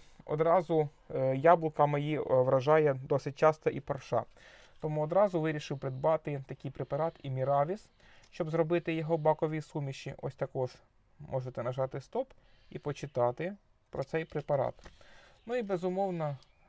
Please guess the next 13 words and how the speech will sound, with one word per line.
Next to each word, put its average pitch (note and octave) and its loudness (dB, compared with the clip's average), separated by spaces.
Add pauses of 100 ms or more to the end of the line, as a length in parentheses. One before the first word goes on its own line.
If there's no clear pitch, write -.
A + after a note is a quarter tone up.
е, B2+ -2
в A#2+ -8 (380)
бакову C#3+ 0
суміш A3 -8 (460)
я D#3 2
додав C#3+ 4 (200)
біодобриво, G3 -2 (360)
знову D3 0
ж - -16
таки, C3+ -6
той C3 -2
же C3 -4
Ізобіон. D#3+ -2